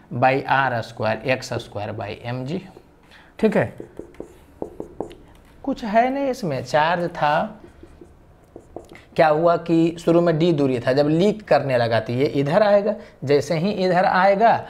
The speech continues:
तो हमको क्या है, रिलेशन सेटअप करना है कि इसके इधर आने के रेट, मतलब डी एक्स by डी टी और एक्स में है जो कि रिलेशन सेटअप करना है, ठीक है।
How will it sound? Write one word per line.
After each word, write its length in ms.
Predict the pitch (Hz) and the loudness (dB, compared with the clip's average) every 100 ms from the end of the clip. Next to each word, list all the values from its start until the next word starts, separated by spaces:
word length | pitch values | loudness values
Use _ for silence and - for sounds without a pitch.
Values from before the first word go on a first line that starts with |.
| - - | -16 -4
तो 60 | 160 | 0
हमको 280 | 143 160 170 | 0 0 2
क्या 160 | 190 | 2
है, 180 | 175 185 | 4 4
रिलेशन 460 | 170 165 160 202 196 | 4 4 4 0 0
सेटअप 380 | 185 175 180 185 | 0 2 2 2
करना 240 | 170 185 | 2 2
है 160 | 175 190 | 0 0
कि 180 | 190 | 2
इसके 280 | 170 170 208 | 0 2 0
इधर 340 | 190 185 170 185 | 2 4 4 4
आने 460 | 175 165 175 208 | 2 2 2 0
के 200 | 208 196 | 2 2
रेट, 380 | 185 214 208 - | 6 4 4 0
मतलब 340 | 143 143 160 | -4 0 2
डी 140 | 156 180 | 4 2
एक्स 180 | 185 185 | 2 2
by 180 | 180 | 2
डी 200 | 180 190 | 4 2
टी 300 | 220 220 120 - - - | 2 2 0 -2 -8 -2
और 260 | 143 - | 0 2
एक्स 240 | 196 196 196 | 2 2 -2
में 140 | 190 | 0
है 140 | 185 | 0
जो 100 | 185 | 0
कि 200 | 175 269 285 - | 0 -2 -4 -4
रिलेशन 420 | 190 226 226 220 196 | 0 2 2 0 -2
सेटअप 360 | 175 131 113 | -2 -4 -4
करना 240 | 113 107 101 | -4 -6 -8
है, 260 | 98 - _ _ - | -12 -18 _ _ -6
ठीक 180 | 294 - | -2 -2
है। 380 | 120 - - | -2 -6 -20